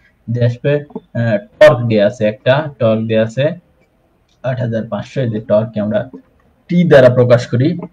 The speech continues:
আট হাজার পাঁচশো কেজি মিটার। আহ, sharing stress দেয়া আছে, Sharing stress দেয়া আছে ফোর হান্ড্রেড ফিফটি কেজি per centimeter স্কয়ার। Sharing stress এখানে বসিয়ে দিলাম আমরা ফোর হান্ড্রেড ফিফটি কেজি per centimeter স্কয়ার।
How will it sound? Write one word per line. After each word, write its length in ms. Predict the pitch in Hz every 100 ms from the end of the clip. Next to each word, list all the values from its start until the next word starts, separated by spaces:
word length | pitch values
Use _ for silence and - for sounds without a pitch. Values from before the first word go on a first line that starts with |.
| _ _ _ _ _ _ _ _ - _ -
আট 140 | 120
হাজার 220 | 120 117
পাঁচশো 300 | 117 117 -
কেজি 260 | 117 113 113
মিটার। 340 | 113 110 120
আহ, 680 | 175 175 _ _ _ - 98
sharing 480 | 101 - 156 165 156
stress 340 | 135 - 110 107
দেয়া 180 | 104
আছে, 240 | 101 - 95
Sharing 460 | - 127 135 135
stress 300 | 123 - 120
দেয়া 140 | 117 110
আছে 340 | 113 127 147 - _ _ _ _ _ _
ফোর 160 | 127 123
হান্ড্রেড 340 | 123 120 120
ফিফটি 420 | - 156 - 135
কেজি 260 | 120 113 113
per 220 | 110 120
centimeter 680 | 135 - 123 120 104 101 101
স্কয়ার। 440 | - - 113 139 170 170 _ _ _ -
Sharing 320 | 110 110 113
stress 340 | - 110 110
এখানে 240 | 107 110 107
বসিয়ে 320 | 107 - 113
দিলাম 220 | 117 120
আমরা 220 | 117 131
ফোর 260 | 135 107 107
হান্ড্রেড 260 | 110 110 -
ফিফটি 280 | 120 - 113
কেজি 300 | 117 123 131
per 120 | 113
centimeter 1000 | - 110 110 110 107 - - 117 113 117
স্কয়ার। 280 | 120 143